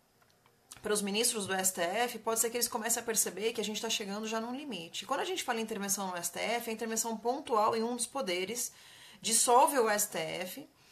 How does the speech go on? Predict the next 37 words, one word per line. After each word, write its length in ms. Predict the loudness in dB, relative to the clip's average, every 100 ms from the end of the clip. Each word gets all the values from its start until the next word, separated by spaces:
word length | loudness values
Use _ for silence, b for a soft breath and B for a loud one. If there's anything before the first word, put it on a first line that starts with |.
| B B B
e 100 | 2
chama 340 | 4 4 2
novos 280 | 2 0 -4
ministros. 680 | -6 -8 -8 -10 -12 -14 -14 B B B B -8
Porque 220 | -4 0
com 180 | 6 6
aqueles 400 | 6 0 0 2
ali 220 | 0 0
que 100 | -2
estão 260 | 0 0
ali, 540 | -2 -2 -2 -2 -4 -10 -10
não 320 | -6 -6 -6
dá. 180 | -10 -10 -20 _ _ _ _ _ 6
Todos 460 | 6 6 2 -2
eles 260 | -2 -4 -4
estão 220 | -4 -6
comprometidos, 800 | -8 -10 -8 -8 -6 -6 -8 -10
porque 240 | -8 -6 -2
todos 420 | 6 6 6 0
eles 200 | 0 -2
foram 180 | -4 -6
indicados 440 | -8 -4 -4 -4
políticos. 720 | -10 -12 -12 -12 -12 -12 -14 B B B B B
Se 140 | -6
não 120 | -4
foi 200 | 4 6
pelo, 880 | 6 4 4 4 4 2 0 -4 -8 -12 B B B -2
pelo 200 | 0 0
P 140 | 0 0
T, 440 | 0 2 0 -2 -4
pela 200 | 0 0
Lu-, 380 | -2 -4 -2 0
pelo 220 | 0 0
Lula 440 | 0 0 0 0
ou 100 | 0
pela 240 | 0 -2 -2
Dilma, 560 | -2 -2 -2 -4 -6